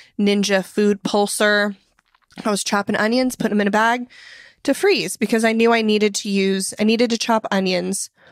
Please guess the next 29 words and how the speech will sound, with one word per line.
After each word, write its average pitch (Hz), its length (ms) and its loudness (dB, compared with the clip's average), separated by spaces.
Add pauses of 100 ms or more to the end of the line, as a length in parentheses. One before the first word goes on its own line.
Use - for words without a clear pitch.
(160)
for 220 680 2 (400)
the 196 220 0
recipe 185 480 -2
I 180 100 0
was 180 160 -2
making 175 680 -2 (160)
for 185 220 -4
dinner 160 260 0
that 160 180 -2
night. 175 380 -4 (460)
So 175 320 0
I 175 140 0
just 180 240 -6
decided 185 420 -2
to 185 80 -2
chop 175 440 -2
the 190 100 0
rest 190 280 -2
of 202 40 -2
the 202 100 2
onions 208 640 -2 (180)
that 170 160 -4
were 180 440 2 (420)
there 277 260 0
since 190 240 -8
I 185 80 2
already 185 240 0
had 190 240 -2
the 185 480 -2